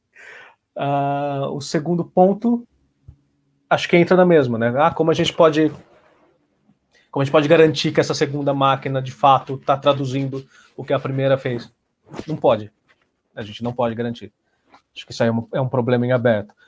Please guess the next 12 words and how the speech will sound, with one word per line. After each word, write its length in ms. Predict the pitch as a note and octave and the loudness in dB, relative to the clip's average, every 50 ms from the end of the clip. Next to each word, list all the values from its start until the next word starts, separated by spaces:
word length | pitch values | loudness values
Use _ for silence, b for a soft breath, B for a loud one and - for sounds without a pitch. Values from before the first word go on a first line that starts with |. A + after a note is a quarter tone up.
| b b | b b
Poderia 460 | - - - D3+ C#3 C3+ C#3 E3+ E3 | 0 2 4 4 4 4 6 4 4
ter 560 | D#3+ D#3+ - D#3+ D#3 D#3 D#3 D3 C3+ B2 G#2+ _ _ _ _ _ _ _ _ _ _ _ _ - - - _ _ | 4 4 2 4 4 6 6 4 4 0 -4 _ _ _ _ _ _ _ _ _ _ _ _ -20 -20 -20 _ _
alguém 400 | - C3+ C3 B2 A#2+ D3 D3 D3 | 0 0 0 2 0 -2 -2 0
também 280 | C#3+ C#3+ C3 C3 C3+ C3 | 0 0 0 0 0 -2
assinando 420 | B2+ - - C#3 C3 C3+ C#3 C3+ | -4 -4 -6 -4 0 0 0 0
embaixo, 400 | C3+ B2 C3 C#3 C#3+ D3 C#3 - | 0 0 2 4 4 4 2 0
falando, 220 | - D#3 D#3 D#3 E3 | -4 -6 -4 -4 -2
"Não, 300 | G3+ G#3+ F3 C3+ C3 C3 | -2 0 0 0 -2 -2
eu 260 | C3+ C#3 C#3 C#3 C#3+ - | -2 -4 -6 -8 -6 0
participei 560 | - D#3 D3+ D3 - D#3+ C#3 - E3+ E3+ E3 | 0 0 2 0 -6 -12 -6 -2 -2 0 0
aqui 240 | D#3 D#3 - E3+ E3+ | -2 -4 -2 -4 -4
da, 280 | D3+ D3+ D3+ D3 C#3 | -2 -2 -2 -2 -4